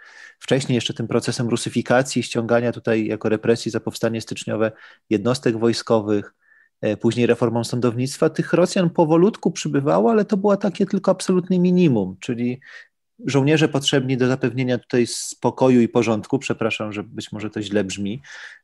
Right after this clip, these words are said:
e, no i urzędnicy, którzy mieli zapewnić tutaj obsługę administracyjną tego obszaru, nauczyciele, którzy uczyli w państwowych szkołach rosyjskich, uczyli zgodnie z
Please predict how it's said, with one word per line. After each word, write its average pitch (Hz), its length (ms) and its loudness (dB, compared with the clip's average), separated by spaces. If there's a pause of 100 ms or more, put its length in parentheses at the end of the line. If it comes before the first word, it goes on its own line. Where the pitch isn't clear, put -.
e, 120 200 0
no 135 140 0
i 151 220 -2
urzędnicy, 170 520 2
którzy 117 260 -4
mieli 117 220 -2
zapewnić 113 580 -4
tutaj 127 380 -4
obsługę 123 500 -2
administracyjną 110 800 -6
tego 101 340 -4
obszaru, 101 480 -6
nauczyciele, 110 680 -2
którzy 110 300 -8
uczyli 104 380 -8
w - 80 -16
państwowych 101 540 -8
szkołach 95 360 -8
rosyjskich, 101 600 -8 (500)
uczyli 113 320 0
zgodnie 107 460 -2
z - 180 -12